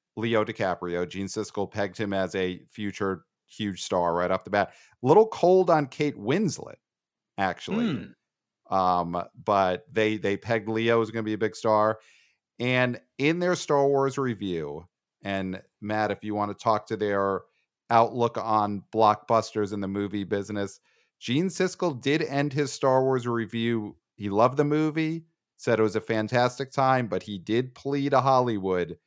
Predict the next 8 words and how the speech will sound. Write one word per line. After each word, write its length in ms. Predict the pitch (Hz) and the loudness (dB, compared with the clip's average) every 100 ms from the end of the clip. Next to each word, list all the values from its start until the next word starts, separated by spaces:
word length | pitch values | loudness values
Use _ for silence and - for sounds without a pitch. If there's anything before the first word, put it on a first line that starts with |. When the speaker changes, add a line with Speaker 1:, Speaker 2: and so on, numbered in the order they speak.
| _ _ | _ _
Speaker 1:
"Remember, 500 | 107 113 127 131 113 | -2 2 4 4 2
we 220 | 87 98 - | 0 -4 -2
also 540 | 110 113 117 139 127 | 4 6 6 2 0
need 580 | 117 110 107 101 98 92 _ _ | 0 -4 -4 -4 -4 -6 _ _
serious 720 | - - 123 117 113 117 110 - | -16 -6 0 2 2 2 0 -2
adult 580 | 107 87 107 98 - | -10 -4 0 0 -2
pictures." 520 | - 92 - 76 73 - | -8 -8 -8 -14 -12 -2
So 360 | 107 101 98 | 2 2 0